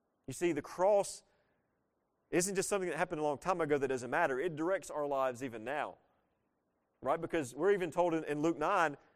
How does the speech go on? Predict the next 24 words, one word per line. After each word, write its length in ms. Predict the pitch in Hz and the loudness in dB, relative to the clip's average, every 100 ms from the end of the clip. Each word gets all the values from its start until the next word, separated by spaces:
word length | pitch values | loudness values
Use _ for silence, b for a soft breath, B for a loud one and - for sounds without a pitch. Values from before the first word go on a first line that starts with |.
| b | b
to 80 | 143 | -12
take 340 | - 190 196 | -6 -2 0
up 140 | 202 - | 0 0
our 240 | 151 226 233 | -2 -2 -2
cross 500 | - 113 101 - - | -2 -2 -2 -8 -18
and 100 | 120 | -8
follow 300 | 135 127 107 | -4 -2 -2
him. 180 | 107 98 95 _ _ _ _ _ _ _ _ | -6 -12 -16 _ _ _ _ _ _ _ _
You 60 | 175 | -10
know, 60 | 147 | -10
to 60 | |
take 260 | - 196 202 | -4 -4 0
up 180 | 202 - | -2 -2
the 160 | 143 b b b _ | -4 b b b _
things 240 | 190 196 | -4 -2
that 100 | 170 | -2
might 220 | 165 180 165 | 0 0 0
happen 220 | 180 165 | -2 -2
in 60 | |
our 140 | 170 190 | -2 2
lives 460 | 139 131 135 - - _ _ _ _ | 4 6 2 -4 -20 _ _ _ _
and 200 | 127 123 - - | -6 -6 -12 -12
bear 460 | 120 117 160 190 | -4 0 0 0
them 380 | 135 127 120 | -2 -4 -6